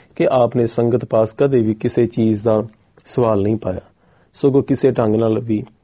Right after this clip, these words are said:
ਇਹ ਪ੍ਰਗਟ ਨਹੀਂ ਕੀਤਾ ਕਿ ਕਿਸੇ ਵਸਤੂ ਦੀ ਥੋੜ ਹੈ ਜਾਂ ਲੋੜ ਹੈ।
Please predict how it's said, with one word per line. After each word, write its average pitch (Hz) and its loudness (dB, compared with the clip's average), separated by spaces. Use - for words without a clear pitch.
ਇਹ 139 0
ਪ੍ਰਗਟ 117 -2
ਨਹੀਂ 131 2
ਕੀਤਾ 117 0
ਕਿ 113 -6
ਕਿਸੇ 123 -2
ਵਸਤੂ 117 0
ਦੀ 113 0
ਥੋੜ 117 0
ਹੈ 113 0
ਜਾਂ 107 0
ਲੋੜ 107 2
ਹੈ। 101 -4